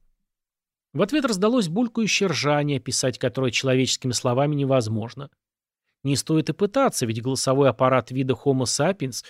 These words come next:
да и слуховой тоже, не приспособлен для столь чуждых, вызывающих содрогание нервных мембран, звуков первобытного хаоса. Скорее всего, они походят на... Нет, никак.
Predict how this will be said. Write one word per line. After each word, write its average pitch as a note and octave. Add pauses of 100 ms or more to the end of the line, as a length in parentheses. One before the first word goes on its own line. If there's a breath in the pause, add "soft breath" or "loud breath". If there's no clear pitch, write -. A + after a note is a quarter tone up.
(140 loud breath)
да D3+
и C#3+
слуховой D3
тоже, A2+
не G#3+
приспособлен C#3
для B2
столь A#2
чуждых, E3+ (220 soft breath)
вызывающих C3+
содрогание C3+
нервных C3+
мембран, D3 (300)
звуков B3+
первобытного D#3
хаоса. - (960)
Скорее C3+
всего, D#3
они C3+
походят C3
на... B2+ (600)
Нет, B2+
никак. C#3+